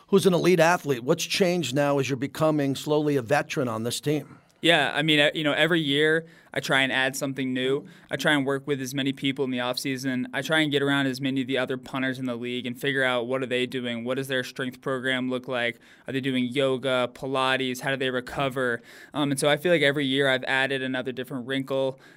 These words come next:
Speaker 2: Um, and so, you know, I'm always looking for that extra edge. In this profession, everybody's so good.
Speaker 1: Yeah.
Speaker 2: The difference between the top of the league and the bottom of the league, it's a tiny, tiny fraction. So you have to be looking for margins, and you have to be looking for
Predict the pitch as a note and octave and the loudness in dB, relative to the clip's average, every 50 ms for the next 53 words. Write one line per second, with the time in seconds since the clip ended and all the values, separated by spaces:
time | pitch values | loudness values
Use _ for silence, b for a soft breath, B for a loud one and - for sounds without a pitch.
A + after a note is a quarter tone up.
0 | B B - C3+ C3 B2+ B2+ B2 C3 B2+ B2+ - - C#3 C3 C3 C3 B2+ B2 B2 | B B -6 -4 -2 -2 -2 -2 -2 -2 -2 -2 -2 0 2 2 2 0 -2 -4
1 | - - D#3+ C#3+ C#3 B2+ B2 - - A#2+ D3 D3+ D3+ D3 D3 D3 C#3+ A#2+ C3+ C#3 | -8 -8 -6 -4 -2 -2 -2 -4 -4 -4 -2 0 2 4 4 4 4 2 0 -4
2 | C3+ D3+ C#3+ C#3 C#3 D3+ C3+ B2+ B2+ - C3 C3+ - - C3+ - F#2 B2+ B2+ B2 | -6 -6 -8 -6 -4 -2 -2 0 0 0 0 -2 -4 -6 -6 -4 -2 0 0 -2
3 | A#2 - - - - _ _ - D3 C#3+ D3 D3 D3+ - - - - _ - - | -2 -4 -10 -16 -18 _ _ -6 -4 -2 -2 0 0 -2 -2 -6 -10 _ -10 -10
4 | D3+ C#3+ - C#3+ C3 C#3 C#3 - F3 F3 F3 - - C#3+ C#3+ C#3+ E3+ E3 D#3 E3+ | -10 -4 -2 -2 -2 -2 -2 -4 -4 -6 -6 -6 -4 -4 -2 0 0 0 0 0
5 | D#3+ D3 - - - - C3+ C3 C#3 A#2+ B2+ A#2+ B2 C#3 D3 C#3 - _ - G#2+ | 0 -2 -4 -6 -4 -2 -2 -2 -2 -2 -4 -4 -2 -4 -4 -6 -10 _ -10 -8
6 | A#2+ A#2+ G#2 - - C3+ C#3+ C3+ C3+ C#3+ D3 D3 - F#3 E3+ E3 - E3+ E3+ - | -8 -6 -8 -8 -2 0 0 0 2 2 0 0 0 -2 -4 -2 -4 -6 -6 -4
7 | F3 D#3+ C#3+ C3+ - - C3 B2+ C3+ - D3 D3 D3 D3+ D3+ C#3 D3 C3+ C3+ B2 | -4 -4 -4 -6 -4 -4 -2 -2 -2 -4 -4 -4 -2 -2 0 -2 -2 -2 -4 -4
8 | A#2+ - A#2+ A#2 B2+ C#3 C#3+ C#3 C#3+ D3+ D3+ D3+ D3 C#3 C3 B2+ - - C3 B2+ | -6 -6 -4 -4 -4 -4 -4 -4 -4 -2 -2 -2 -2 -4 -6 -8 -6 -10 -10 -10
9 | - - - - D#3 C#3+ D3 D3+ D#3 D#3 C#3+ C3+ - - C3+ C3+ C3+ C3+ B2+ - | -10 -12 -10 -6 -2 -2 0 0 0 -2 -4 -6 -8 -6 -4 -2 -2 -2 -4 -6
10 | - - B2+ B2 B2 C3+ - - F3+ F3 F3 F3 B B B B B - - D3 | -6 -4 -2 -2 -2 -2 -4 -6 -4 -4 -4 -6 B B B B B -6 -4 0
11 | C#3 D3 D3+ D#3+ D#3+ D#3+ D#3 D3 C3+ C#3 C3+ C3 C#3 C3+ C#3 A#2+ A#2+ A#2+ A#2+ B2 | 0 0 0 0 -2 -4 -4 -2 -2 -2 -4 -4 -6 -6 -6 -6 -6 -4 -4 -4
12 | C3 B2+ B2+ B2 B2 B2 C3+ C3 C3 C3 C#3 C3+ C3+ - C#3+ C#3 C3+ B2+ B2+ B2+ | -4 -4 -6 -8 -8 -8 -6 -6 -2 0 0 -2 -2 -4 -6 -6 -4 -4 -4 -4
13 | B2+ C#3 C3+ C3+ C3+ - - C3+ B2+ B2 B2 | -4 -4 -6 -6 -6 -6 -6 -4 -2 -2 -2